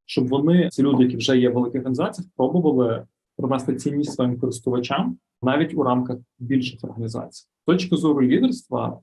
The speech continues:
це ще складніше питання, тому що дуже багато етичних ризиків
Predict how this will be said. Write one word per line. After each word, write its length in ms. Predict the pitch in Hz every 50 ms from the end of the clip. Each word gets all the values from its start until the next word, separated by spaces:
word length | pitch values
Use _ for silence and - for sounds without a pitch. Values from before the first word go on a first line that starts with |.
| _
це 240 | _ - 160 165 165
ще 180 | 160 - 175 160
складніше 460 | - - - 139 123 127 123 - 131
питання, 460 | - - - - 120 123 123 127 123 123
тому 180 | - 127 123 127
що 420 | 123 - - - 135 123 120 123 - _ _ _ _ -
дуже 320 | 131 127 147 160 151 156
багато 340 | 143 139 143 147 143 143 123
етичних 400 | 120 - 151 - - - 143 120 -
ризиків 380 | 160 190 - - - 214 185